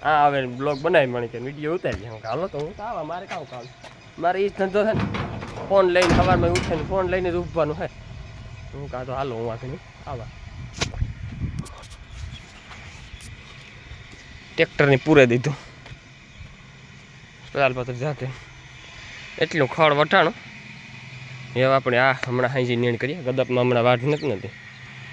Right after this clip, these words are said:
એક ભાઈની કોમેન્ટ હતી કે, "તમે ઓલો કૂતરાની કે અડધો તો અડધો ને સોથીએ તો સોથીએ રોટલો નાખી દો, તમારું ભગવાન સારું." પછી ભાઈ અમે રોટલા હવારી ઉઠાની નાખી, હવારી નાખીએ,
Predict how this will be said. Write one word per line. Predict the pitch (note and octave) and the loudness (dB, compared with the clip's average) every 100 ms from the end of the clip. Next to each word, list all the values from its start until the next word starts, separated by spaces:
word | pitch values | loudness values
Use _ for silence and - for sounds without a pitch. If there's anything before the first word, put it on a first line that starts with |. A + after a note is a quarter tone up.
| - - - F#3 | -16 -16 -8 -4
એક | G3 F3 | -4 -2
ભાઈની | F#3 F#3+ | -2 -2
કોમેન્ટ | D#3+ F3 E3+ | -2 0 0
હતી | E3 E3+ | -2 -6
કે, | G#3 - - - | -10 -14 -18 -16
"તમે | C3+ D3+ C#3+ | -10 -8 -8
ઓલો | C#3 C3 | -6 -8
કૂતરાની | A#2+ D3 C#3+ C#3+ C#3 C3+ | -8 -12 -8 -6 -4 -6
કે | B2+ A#2+ | -8 -8
અડધો | A2 B2 B2+ C3 | -6 -6 -6 -8
તો | A#2 | -6
અડધો | B2 C3+ C3+ B2+ | -6 -6 -8 -8
ને | A2 | -10
સોથીએ | - C#3+ B2 B2 | -14 -14 -14 -14
તો | A#2 | -12
સોથીએ | - C#3 - A2+ | -14 -16 -12 -10
રોટલો | C3 C3+ B2 | -8 -6 -6
નાખી | B2+ C#3+ | -6 -6
દો, | B2 | -8
તમારું | B2 C3 G#2 | -6 -8 -8
ભગવાન | B2+ C3 G#2 | -8 -8 -8
સારું." | B2 A#2+ | -10 -12
પછી | A2 A#2 | -12 -14
ભાઈ | B2 D3 | -10 -6
અમે | C3+ C3+ | -4 -4
રોટલા | A#2+ C3+ C#3 | -6 -6 -8
હવારી | A#2+ B2+ C#3 C#3 C#3+ | -8 -8 -8 -6 -6
ઉઠાની | C3+ - C#3+ C#3+ | -8 -10 -8 -8
નાખી, | C3+ - | -8 -10
હવારી | - D3 D#3 D3 | -10 -6 -6 -6
નાખીએ, | D3 - E3+ | -8 -10 -12